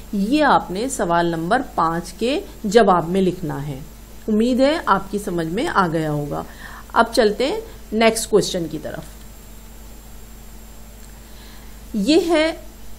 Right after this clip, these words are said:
सफ़ा नंबर छब्बीस। सफ़ा नंबर छब्बीस पर आपको सवाल नंबर चार का जवाब मिलेगा। सवाल नंबर चार है, किन ख्यालात ने दुनिया के तनज़्ज़ुल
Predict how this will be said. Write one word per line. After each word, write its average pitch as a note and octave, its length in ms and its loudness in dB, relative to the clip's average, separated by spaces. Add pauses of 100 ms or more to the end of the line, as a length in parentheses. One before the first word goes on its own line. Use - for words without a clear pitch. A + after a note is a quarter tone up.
सफ़ा G#3 240 4
नंबर F#3+ 460 0 (100)
छब्बीस। G3 600 2 (300)
सफ़ा A#3 360 4
नंबर D4 360 2 (120)
छब्बीस F#3 500 0
पर F#3 320 2 (140)
आपको F#3+ 400 4
सवाल F#3 360 0
नंबर G3 240 2 (200)
चार A#3+ 240 8
का A#3+ 140 2
जवाब E3 300 2
मिलेगा। E3+ 460 0 (300)
सवाल G#3 380 6
नंबर G#3+ 280 2
चार G3+ 540 6
है, G#3 380 2 (1700)
किन E4+ 220 4
ख्यालात F#3+ 720 4
ने G#3 140 2 (380)
दुनिया A#3 440 4
के C4 240 0 (120)
तनज़्ज़ुल F#3 540 2